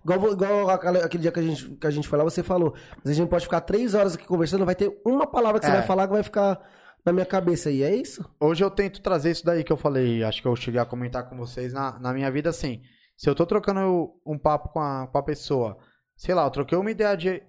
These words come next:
Speaker 2: uma hora de ideia com ela, e quando terminou aquilo ali, eu fui pra casa, ela tem que ter falado pelo menos uma palavra que vai fazer eu refletir.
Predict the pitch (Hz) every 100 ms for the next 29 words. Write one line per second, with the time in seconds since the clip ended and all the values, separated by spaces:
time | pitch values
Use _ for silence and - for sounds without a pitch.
0 | _ _ _ _ _ _ 156 170 196 185
1 | 180 170 160 160 160 175 143 120 123 151
2 | 170 170 196 208 202 190 180 180 156 151
3 | - 165 165 - 170 156 151 185 180 175
4 | 165 170 156 165 160 165 147 180 180 190
5 | 147 151 127 123 113 120 113 - 95